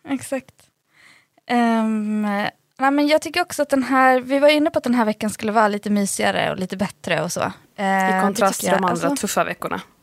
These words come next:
Speaker 1: Mm. Och det tycker jag faktiskt att den är. Jag har känt att det här, det var mycket med Merkurius den här veckan som har varit. Ehm, och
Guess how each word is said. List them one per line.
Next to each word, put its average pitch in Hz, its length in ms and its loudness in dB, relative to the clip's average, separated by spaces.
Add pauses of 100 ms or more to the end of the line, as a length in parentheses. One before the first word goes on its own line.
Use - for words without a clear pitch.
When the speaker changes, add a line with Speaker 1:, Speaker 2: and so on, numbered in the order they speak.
Speaker 1:
Mm. 277 220 -2 (640)
Och 247 80 -10
det 311 80 -4
tycker 392 200 -4
jag 262 80 -2
faktiskt 262 160 -6
att 240 80 -6
den 247 140 -2
är. 214 300 2 (120)
Jag 254 160 0
har 285 80 2
känt 285 240 0
att 262 220 -4
det 247 60 0
här, 240 380 2
det 226 100 -6
var 262 80 0
mycket 269 280 0
med 262 100 0
Merkurius 330 600 -4
den 311 160 -2
här 302 80 2
veckan 277 500 -2
som 262 140 -4
har 262 60 0
varit. 254 500 -2 (160)
Ehm, 214 540 0 (640)
och 226 340 2